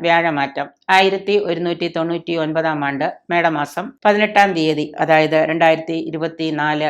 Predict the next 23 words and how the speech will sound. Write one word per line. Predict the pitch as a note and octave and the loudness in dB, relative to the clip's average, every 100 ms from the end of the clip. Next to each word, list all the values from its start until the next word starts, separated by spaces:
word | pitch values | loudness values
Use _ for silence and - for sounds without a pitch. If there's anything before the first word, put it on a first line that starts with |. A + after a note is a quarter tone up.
| - | -4
മെയ് | D#3+ D#3 | -4 -4
മാസം | D#3 D#3 - D#3 D#3+ D#3+ | -4 -4 -4 -6 -6 -4
ഒന്നാം | D#3+ F3 E3+ | 0 0 0
തീയതി | D3+ D3 D3+ F#3 _ F#3+ | -2 -4 -6 -8 _ 2
പകൽ | F#3+ G3 F3+ | 2 2 0
രണ്ട് | F3 F#3 | 0 -2
മണി | F3+ F3+ E3+ | -2 -2 0
നാല് | D#3+ E3+ E3 | -2 -2 -2
മിനിറ്റിന് | D3+ D3+ D3 D3 C#3+ D#3 | -4 -6 -4 -4 -4 -2
മേടത്തിൽ | E3 F3+ F3+ D#3+ D#3 | 0 0 -2 -4 -4
നിന്ന് | D3+ D3+ - | -4 -6 -6
ഇടവത്തിലേക്ക് | D3+ E3 E3 D3+ D3 C#3 C#3+ C#3 _ - | -2 -2 -4 -6 -6 -6 -8 -8 _ -8
വ്യാഴം | D#3 D3 D3 - - D3+ | -2 -2 -2 -6 -10 -6
ഗോചരം | D3 C#3+ D#3 D3 | -4 -2 -4 -4
ചെയ്യുകയാണ്. | C#3 C3+ C3 C#3+ G#3 _ - A#3 | -2 -2 -4 -6 -10 _ -2 2
ഈ | G#3+ | 6
വ്യാഴമാറ്റം | F#3 F#3 F#3+ F3+ E3+ E3+ E3+ F3 | 6 6 4 2 2 -2 -2 -2
കുറേയേറെ | F3 F3 F3 F3 | 2 2 2 0
ഗുണവും | D#3+ E3+ F3 F#3 D3+ | -2 -2 -2 -4 -2
ദോഷവും | D#3 D#3+ F3+ F3+ F#3 _ _ D#3+ | -2 -2 -4 -4 -6 _ _ -8
നമുക്ക് | D#3 D#3 D3+ D#3 - | -6 -4 -4 -6 -6
കൊണ്ടുവരുന്നുണ്ട്. | D#3 D3+ D3+ C#3+ C#3+ C3+ C#3+ E3+ - | -6 -2 -2 -2 -4 -2 -4 -6 0
പല | G3 | 4